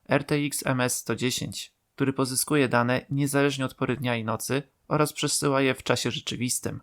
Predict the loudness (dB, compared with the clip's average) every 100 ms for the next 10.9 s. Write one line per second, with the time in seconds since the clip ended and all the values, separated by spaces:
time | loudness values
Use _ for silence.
0 | _ -6 0 2 2 4 4 2 0 2
1 | 2 2 -2 0 0 0 -4 -4 _ _
2 | -6 2 4 4 2 0 0 0 2 0
3 | 0 -2 0 0 0 0 0 0 -2 0
4 | -2 0 -4 -2 -2 0 -2 0 0 0
5 | _ _ 0 2 2 2 0 4 4 2
6 | -2 -2 0 -2 -4 -4 0 0 0 -2
7 | 0 0 0 0 0 -4 -2 -2 -2 -10
8 | _ _ -6 0 2 2 0 2 4 2
9 | 0 -2 0 -2 0 2 2 0 -2 0
10 | 0 0 -2 -4 -4 0 2 2